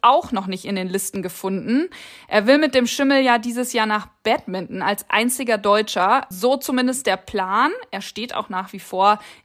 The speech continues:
in den Entries von Badminton. Vielleicht habe ich auch irgendwas übersehen. Er wird einen Plan haben und ich bin super gespannt, wenn er in Badminton am Start ist. Ganz gute Überleitung, Badminton.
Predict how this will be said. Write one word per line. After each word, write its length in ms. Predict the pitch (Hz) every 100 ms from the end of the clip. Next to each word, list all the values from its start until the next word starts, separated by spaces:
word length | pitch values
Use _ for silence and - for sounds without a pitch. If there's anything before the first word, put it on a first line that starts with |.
| -
in 180 | 262
den 160 | 320 254
Entries 560 | - 233 269 202 190 -
von 280 | 185 190
Badminton. 640 | 185 185 196 196 - 226 302 453 - - - _
Vielleicht 320 | 208 208 220
habe 120 | 214
ich 100 | 208
auch 100 | 202
irgendwas 320 | 202 220 214 208
übersehen. 500 | 190 180 190 269 381 494 - -
Er 160 | 226
wird 140 | 220 -
einen 180 | 180
Plan 320 | - 190 202 240
haben 300 | 262 277 359 - -
und 380 | 254 254 254 -
ich 180 | 262 247
bin 160 | 233
super 260 | 226 254 269
gespannt, 480 | 254 - - 214 202
wenn 180 | 202 208
er 120 | 208
in 80 | 190
Badminton 440 | 196 185 196 190
am 100 | 185
Start 420 | 196 - - -
ist. 260 | - - - _ _ _ _ 220
Ganz 280 | 233 285 -
gute 180 | 370 349
Überleitung, 800 | 294 226 180 180 190 285 302
Badminton. 720 | 214 208 170 180 143 160 185